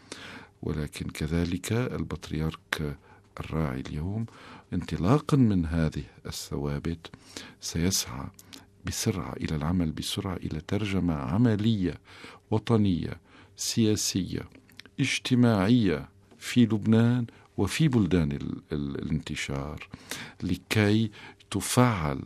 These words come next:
المصالحة المسيحية المسيحية، لأن هناك في لبنان انقسام سياسي بين المسيحيين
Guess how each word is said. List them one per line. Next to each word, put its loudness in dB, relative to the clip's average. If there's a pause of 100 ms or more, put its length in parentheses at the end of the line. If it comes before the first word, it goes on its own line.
المصالحة 2
المسيحية 0
المسيحية، -6 (560)
لأن 2
هناك 2
في -4
لبنان -2 (440)
انقسام 0
سياسي 0 (500)
بين 4
المسيحيين -2